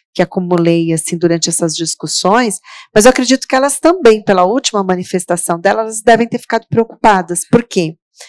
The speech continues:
Estendendo o prazo pra avaliação desses projetos que vão entrar no rito ordinário, elas serão impactadas. E uma das outra, da outra reclamação que algumas delas tinham trazido era, assim, o volume de documentação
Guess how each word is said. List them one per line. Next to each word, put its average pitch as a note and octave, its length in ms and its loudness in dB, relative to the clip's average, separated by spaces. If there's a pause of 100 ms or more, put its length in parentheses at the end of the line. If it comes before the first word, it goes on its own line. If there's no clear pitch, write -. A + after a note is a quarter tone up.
(320)
Estendendo A3 680 4
o F4 100 4
prazo F3+ 460 0
pra F#3+ 160 0
avaliação F#3 480 -2
desses G3 300 0
projetos G3 440 -2
que - 100 -12
vão F#3 120 -2
entrar F#3+ 260 -6
no F3+ 120 -12
rito E3+ 500 -10
ordinário, E3+ 760 -2 (380)
elas A#3 220 4
serão A#3+ 320 4
impactadas. G3+ 920 -6 (520)
E G#3+ 340 6
uma E4 280 0
das A#3 240 0
outra, A3 600 -4
da F#3 140 2
outra A#3+ 360 0
reclamação F#3 600 -4
que E3+ 100 -2
algumas G3+ 360 0
delas F3 280 -4
tinham E3 300 -8
trazido G3 760 -4
era, G3+ 220 2
assim, G#3 320 -6
o G3+ 60 -4
volume A3 460 2
de A3 120 -10
documentação G#3 1120 -4